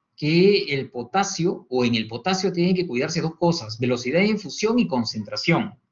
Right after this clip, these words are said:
La velocidad de infusión no debe exceder de cero punto cinco a un miliequivalente kilo hora. De forma segura, es mejor manejar cero punto cinco miliequivalente kilo hora, que es el límite inferior,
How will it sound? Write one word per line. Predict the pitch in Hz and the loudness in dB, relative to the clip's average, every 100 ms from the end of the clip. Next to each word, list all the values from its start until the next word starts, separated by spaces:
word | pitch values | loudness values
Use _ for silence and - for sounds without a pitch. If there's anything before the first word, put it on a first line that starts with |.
| _ _ _ - | _ _ _ -2
La | 143 | 0
velocidad | 139 135 139 180 | 2 2 4 4
de | 233 | 4
infusión | 185 175 214 214 | 4 2 4 4
no | 185 196 | 4 6
debe | 190 202 | 8 6
exceder | 202 135 143 160 - _ | 4 0 0 -2 -6 _
de | 123 | -4
cero | 127 175 170 | 0 0 2
punto | 170 165 | 2 2
cinco | - 175 170 175 208 - | 0 6 6 6 0 0
a | 123 135 | 2 4
un | 156 | 6
miliequivalente | 170 151 - 110 123 120 | 6 6 0 -4 -6 -6
kilo | 135 131 143 | -6 0 4
hora. | 190 98 - _ _ _ _ _ | 4 2 -4 _ _ _ _ _
De | 147 | -2
forma | 208 208 196 | 2 4 4
segura, | 175 190 202 190 - - | 4 6 6 4 0 -2
es | 156 160 | 0 2
mejor | - 175 | 2 2
manejar | 170 135 123 147 | 2 0 0 -2
cero | 147 135 | -2 -6
punto | 135 123 | -6 -10
cinco | 120 120 170 120 | -8 -4 -2 0
miliequivalente | 120 117 110 120 123 147 | -2 -2 -4 -4 -4 -6
kilo | 135 135 | -2 4
hora, | 135 127 107 | 4 4 0
que | 117 | -6
es | 120 | 0
el | |
límite | 123 127 123 | 0 0 -4
inferior, | 107 107 135 123 - | -4 -2 0 0 -2